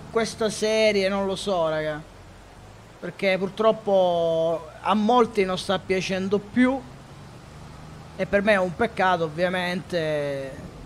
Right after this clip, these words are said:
vedere che c'è poca, che c'è meno gente, insomma.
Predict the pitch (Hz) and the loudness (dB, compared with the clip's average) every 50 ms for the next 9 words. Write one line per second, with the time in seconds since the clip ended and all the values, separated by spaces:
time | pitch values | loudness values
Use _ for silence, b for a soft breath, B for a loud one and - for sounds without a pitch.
0 | - - - - - - - - - - - - - - - - - - - - | -18 -18 -18 -16 -16 -14 -12 -12 -10 -10 -10 -8 -8 -8 -8 -8 -10 -10 -6 0
1 | - 233 233 233 240 247 247 233 226 226 226 - 247 - - 240 240 226 240 226 | 2 4 6 8 8 8 8 6 6 4 4 2 0 2 2 2 4 4 4 2
2 | 202 202 220 214 - 214 214 226 202 - 233 226 226 220 220 214 214 185 170 190 | 2 2 0 -2 0 0 0 2 2 2 2 4 4 4 4 2 0 0 0 2
3 | 214 196 175 170 170 165 170 175 160 - 180 170 160 156 156 156 156 | 2 2 2 0 -2 -2 -4 -4 -4 -4 -4 -4 -4 -6 -6 -8 -8